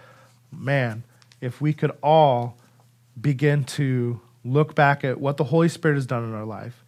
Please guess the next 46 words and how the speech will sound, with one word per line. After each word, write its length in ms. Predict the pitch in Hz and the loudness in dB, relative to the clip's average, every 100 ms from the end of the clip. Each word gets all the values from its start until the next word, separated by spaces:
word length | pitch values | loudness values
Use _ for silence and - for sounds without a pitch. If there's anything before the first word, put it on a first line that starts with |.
| _ _ | _ _
and 120 | 123 | -8
how 280 | 107 131 131 | -4 -2 -2
he's 360 | 117 139 135 110 | -4 -4 -4 -2
dealt 240 | 139 131 | -2 -2
with 140 | 120 - | -4 -6
our 220 | 123 151 202 | 2 4 4
sin, 420 | - 104 104 117 _ - _ | 0 -12 -12 -16 _ -20 _
how 160 | - 135 | -2 0
he's 220 | 139 123 | 0 -2
dealt 260 | - 127 107 | -2 -2 -2
with, 460 | 120 120 117 - _ _ _ - | -4 -4 -6 -12 _ _ _ -8
with 340 | 135 120 113 | -4 -4 -4
my 720 | 117 120 123 139 185 143 117 - _ _ - | -6 -2 2 6 6 6 0 -8 _ _ -2
idol 320 | 135 131 113 | 0 0 -2
worship, 540 | 113 113 - 104 - | -6 -8 -10 -12 -8
where 160 | 123 117 | -6 -4
he's 280 | 110 139 117 | -2 -4 0
dealt 240 | 139 127 | 0 0
with 180 | 117 - | -4 -6
my 280 | 120 127 185 | -4 -2 -2
heart, 400 | - 117 101 - - - _ | -4 -6 -8 -14 -20 -20 _
and, 200 | 139 131 135 | -6 -6 -4
and, 200 | 135 131 | -2 0
re-, 160 | 131 - | -2 -2
and 180 | 135 135 | -2 0
then 200 | 135 139 | 0 2
look 180 | 165 - | 0 0
to 100 | 180 | -2
the 120 | 123 | -2
Word 440 | 107 135 180 135 | 0 0 2 0
and 120 | 117 117 | -4 -4
search 300 | 160 160 - | -4 -2 -4
the 80 | |
Word 300 | 123 117 165 | -4 0 -2
for 140 | 165 139 | -2 -6
the 100 | 127 | -8
truth, 360 | - 131 117 - | -6 -6 -6 -10
and 220 | 123 127 139 | -8 -4 -2
then 240 | 139 131 - _ _ _ | -2 -6 -10 _ _ _
ask 320 | - 143 165 - | 2 2 2 2
God 280 | 135 165 | 2 2
to 40 | 127 | 0
give 220 | 117 139 | -2 0
us 160 | 151 - | 0 -2
his 160 | 123 | -8
heart." 460 | - 135 123 - | -6 -6 -6 -10